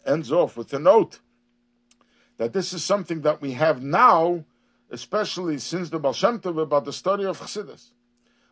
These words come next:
Why didn't we need this in the olden days? So the Rebbe says,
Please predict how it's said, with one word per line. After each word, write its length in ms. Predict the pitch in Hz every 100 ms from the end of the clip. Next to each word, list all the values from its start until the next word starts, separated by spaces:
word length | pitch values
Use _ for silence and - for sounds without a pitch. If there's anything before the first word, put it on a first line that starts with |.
| _
Why 340 | 156 208 196
didn't 380 | 165 180 185 160
we 100 | 147
need 240 | 143 170
this 220 | 147 139 127
in 80 |
the 120 | 107 104
olden 280 | 104 104
days? 400 | 131 156 208 - _ _ _ _ _ _ _ _ _ _
So 180 | - 95
the 120 | 104
Rebbe 240 | 135 151
says, 580 | 156 156 202 220 - -